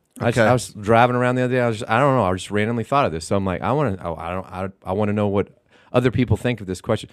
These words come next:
Speaker 1: So to you, Ken
Speaker 2: Okay.
Speaker 1: H, would you rather be very muscular, like cut, like have a really good body, but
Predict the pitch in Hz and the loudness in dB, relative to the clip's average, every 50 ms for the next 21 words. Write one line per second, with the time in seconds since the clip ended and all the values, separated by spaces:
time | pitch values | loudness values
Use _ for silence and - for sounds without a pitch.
0 | - - - - _ - - - 151 151 147 - 160 156 170 214 196 120 80 - | -20 -20 -20 -20 _ -6 4 6 6 6 6 4 2 4 6 6 6 6 4 0
1 | - - _ _ _ _ _ - - - 131 120 107 95 95 - - - _ _ | -6 -16 _ _ _ _ _ -8 0 4 6 6 6 6 2 -2 -8 -18 _ _
2 | _ _ _ _ _ _ _ _ _ _ _ _ _ _ _ _ - 104 117 156 | _ _ _ _ _ _ _ _ _ _ _ _ _ _ _ _ -4 2 6 6
3 | 202 196 214 247 240 226 226 196 135 107 95 95 110 139 135 - - - - - | 6 8 8 6 8 10 8 8 8 6 6 4 2 2 0 -4 -14 -20 -20 -20
4 | _ _ _ _ _ _ _ _ _ _ _ _ _ - - 160 160 147 117 107 | _ _ _ _ _ _ _ _ _ _ _ _ _ 2 4 4 4 4 2 4
5 | 107 135 143 165 185 202 214 214 165 147 151 151 151 147 143 - - - 98 85 | 4 6 6 8 8 6 6 4 2 0 2 4 4 4 4 2 -4 -8 -8 -8
6 | 76 - 90 92 101 101 - - - - - 123 87 80 95 92 90 - - 120 | -8 -8 -6 -4 -4 -4 -4 -6 -2 2 4 4 4 4 0 -4 -2 0 0 0
7 | 107 107 104 95 95 117 143 147 147 151 151 151 143 - _ _ _ _ _ _ | 2 2 0 0 2 4 4 4 4 2 0 0 -2 -6 _ _ _ _ _ _
8 | _ _ - 127 131 131 127 113 107 131 135 127 113 95 85 85 87 - _ _ | _ _ 2 4 4 4 2 2 4 4 6 6 4 4 0 -4 -6 -10 _ _
9 | _ _ _ _ _ _ _ _ _ _ - 107 104 95 90 - 202 - 139 117 | _ _ _ _ _ _ _ _ _ _ -16 -14 -10 0 4 8 8 8 8 6
10 | - - - - - | 2 -4 -20 -20 -20